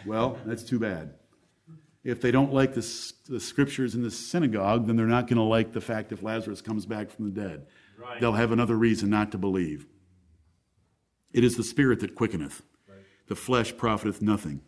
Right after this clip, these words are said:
Speaker 1: The words that I speak unto you, they are spirit and they are life. Now, listen, the words spoken, follow with me so that we understand this verse well. There's pages of outline, and I'm not gonna belabor the point. It is the Holy Spirit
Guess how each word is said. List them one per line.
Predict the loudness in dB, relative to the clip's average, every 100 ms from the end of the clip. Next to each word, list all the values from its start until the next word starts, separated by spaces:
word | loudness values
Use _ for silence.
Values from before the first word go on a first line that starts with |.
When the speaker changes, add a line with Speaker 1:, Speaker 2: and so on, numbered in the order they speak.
| -4
Speaker 1:
The | 4
words | 6 6 4
that | 0
I |
speak | 2 4 4
unto | 4 4
you, | 4
they | 4 4
are | 0
spirit | 0 2 2 0 -10 -20 _ _ -6
and | 2
they | 4
are | 6
life. | 4 2 0 -6 -20 _ _ _ _ _
Now, | -6 -4 0
listen, | 2 2 2
the | 4
words | 8 6 6
spoken, | 2 4 4 2 0 -6 -18 -6
follow | 0 2
with | 4 4
me | 2 0
so | 0
that | 2
we | 4
understand | 2 2 2 4 2
this | 0
verse | 2 2 0 -4
well. | 0 2 0 -6 -10 -20 _
There's | 0 4
pages | 6 8 8 4 4
of | 4
outline, | 2 2 0 2 2
and |
I'm | 2 2
not | 2 0
gonna | 0 0 -4 -18 _ -6
belabor | 0 2 4 2
the | 0
point. | -2 0 0 0 -6 -20 -20 -20 -20 -20 -20 _ _ _ _ _ _ _ _ _ _ -16 6
It | 8
is | 8
the | 6 6
Holy | 8 8
Spirit | 6 6 6 4 0